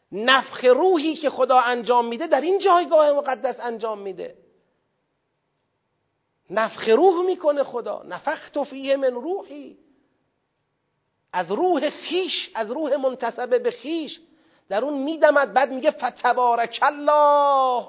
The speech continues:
احسن الخالقین، به خودش یه باریک الله میگه که گوش فلک کر بشه،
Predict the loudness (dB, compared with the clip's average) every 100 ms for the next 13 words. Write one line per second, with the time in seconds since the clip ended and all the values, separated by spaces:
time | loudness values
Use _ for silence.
0 | 0 0 0 -8 -10 -10 -12 -12 -12 -12
1 | -20 -20 -20 _ _ -2 0 0 -2 -2
2 | -2 2 4 4 4 2 2 2 0 0
3 | -8 -8 -10 -10 -8 -6 -4 -4 -4 -4
4 | -6 -6 -12 -20